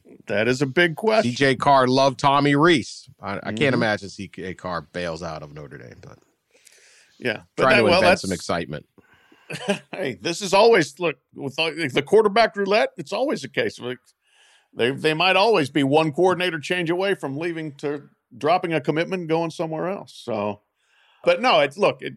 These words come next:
Speaker 1: Notre Dame comes off looking cheap, and maybe that's what Notre Dame is in this instance. I mean, I'm not saying they're, like, flat out skinflints, but they're also not gonna pay or, you know, throw around buyout money the way an S E C power would, or probably Ohio State or some others.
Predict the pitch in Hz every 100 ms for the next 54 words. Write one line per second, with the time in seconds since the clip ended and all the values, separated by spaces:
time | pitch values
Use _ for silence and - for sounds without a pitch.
0 | - 165 208 202 185 202 190 175 - 151
1 | 160 170 170 170 170 185 - 156 160 214
2 | 139 135 143 143 156 147 _ 135 147 165
3 | 175 202 220 - 110 101 - 101 - -
4 | 120 120 131 147 165 - 160 156 147 135
5 | 135 123 _ _ _ _ _ - 165 170
6 | 151 139 - - - 208 208 147 127 147
7 | - - 135 175 151 156 180 - 160 151
8 | 160 185 175 156 139 - 151 143 143 165
9 | 165 _ _ _ _ _ - 123 127 139
10 | 135 123 - 147 147 143 131 151 156 143
11 | 131 123 147 135 113 120 131 120 131 147
12 | 135 - 147 147 143 143 143 143 139 135
13 | 151 160 131 127 - 123 135 135 139 143
14 | 127 135 143 - 117 123 156 - 120 -
15 | 143 - - -